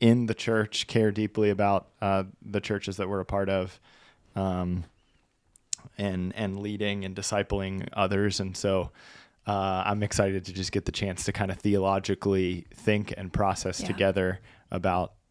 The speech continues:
Speaker 1: um, like, like Holly was saying, about these topics that,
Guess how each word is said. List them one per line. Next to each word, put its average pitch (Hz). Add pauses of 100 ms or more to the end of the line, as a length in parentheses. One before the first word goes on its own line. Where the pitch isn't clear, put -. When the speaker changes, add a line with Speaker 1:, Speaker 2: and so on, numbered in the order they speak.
Speaker 1:
um, 87 (120)
like, 92 (120)
like 95
Holly 90
was 87
saying, 90
about 90
these -
topics 90
that, 92